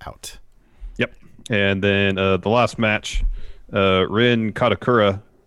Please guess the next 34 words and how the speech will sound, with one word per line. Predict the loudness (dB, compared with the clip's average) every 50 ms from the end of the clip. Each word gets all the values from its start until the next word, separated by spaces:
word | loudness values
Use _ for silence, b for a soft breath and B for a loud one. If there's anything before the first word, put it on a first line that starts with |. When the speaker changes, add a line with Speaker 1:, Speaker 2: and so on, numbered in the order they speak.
| _ _ _ _ _ -8
Speaker 2:
versus | -2 0 0 0 0 -2 -4 -6 -6 -6 -6 -2
Aja | 0 2 2 2 0 -2 -4
Kong. | -2 0 0 0 2 0 0 -2 -4 -8 b b b b b b b b b b
Uh, | -2 0 2 2 2 2 0 -2 -4 -6 -10 -14 _ _ _ -4
another | 0 0 2 2 0
fun | -2 -2 -2 -2 -2 0 0
match. | -2 -2 -2 -2 -4 -6 -12 -18 -20 -20 -20 -20 -20 _ _ -14
Speaker 1:
It's | -12
basically | -6 -2 0 0 0 2 0 0 0
Speaker 2:
Uh, | 0
Speaker 1:
as | -2
close | -4 -4 -4 -2 -2 -4 -4
to | -8 -10
a | -10
squash | -10 -10 -10 -8 -6 -6 -6 -8 -8
match | -10 -12 -12 -12 -12 -10
as | -10 -4
I |
think | 0 2 4 4 2
we're | 0 -6 -10 -8
gonna | -8 -8
get | -6 -4 -4 -4 -4 -4
because | -8 -10 -8 -6 -8 -6 -6 -4
Aja | -2 -2 -2 -2 -2 -4 -6
was, | -6 -6 -6 -8
like, | -8 -8 -8 -10 -12 -16 B B B B B B
no-selling | -4 -2 0 0 2 0 0 0 0 -2 -2 -2 -4 -6 -6 -6
everything | -4 -4 -4 -4 -4 -4 -4 -4 -6 -6 -6 -6 -6 -4 -4
that | -4 -4 -6 -6
Rin | -6 -6 -6 -4
was | -6 -6 -8 -8
throwing | -8 -6 -6 -6 -6 -6 -6
at | -6 -6 -6 -6
her. | -6 -8 -10